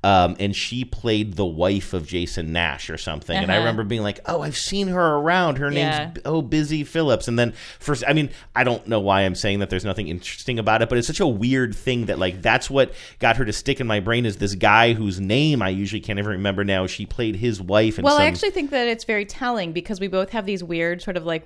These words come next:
Speaker 2: r-, quasi-random entry points into her, her oeuvre, you know,
Speaker 1: Uh-huh.
Speaker 2: like, but I think that's how her career has worked, that, like, she has done so much stuff in so many weird little corners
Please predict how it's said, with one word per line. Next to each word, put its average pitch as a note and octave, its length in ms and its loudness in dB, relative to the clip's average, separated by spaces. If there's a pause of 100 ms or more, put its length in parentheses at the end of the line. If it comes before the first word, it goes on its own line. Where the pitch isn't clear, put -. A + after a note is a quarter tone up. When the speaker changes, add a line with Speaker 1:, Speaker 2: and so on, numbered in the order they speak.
Speaker 2:
r-, D3+ 80 -16 (500)
quasi-random F#3 1200 0 (100)
entry F3+ 280 -4
points F#3+ 420 -6
into F#3 220 -2
her, E3 600 -2 (440)
her F3+ 280 -4
oeuvre, G#3 520 -2
you A#3 100 0
know, - 40 2 (140)
Speaker 1:
Uh-huh. G#3+ 80 2
Speaker 2:
like, F3+ 260 2 (420)
but - 260 4
I G#3+ 100 6
think D4 220 0
that's C#4 200 2
how A3+ 160 2
her G#3 120 -2
career G3+ 340 -2
has F#3 240 -6
worked, G3 320 0
that, - 140 -2
like, E3 300 0 (720)
she C4+ 240 0
has C#4+ 180 0
done G#3 240 2
so A#3 260 -4
much A#3+ 220 -2
stuff F#3 420 -2
in E3+ 100 -6
so F#3 200 -6
many G3 200 -6
weird F3+ 280 -4
little E3+ 160 -4
corners D#3+ 680 -8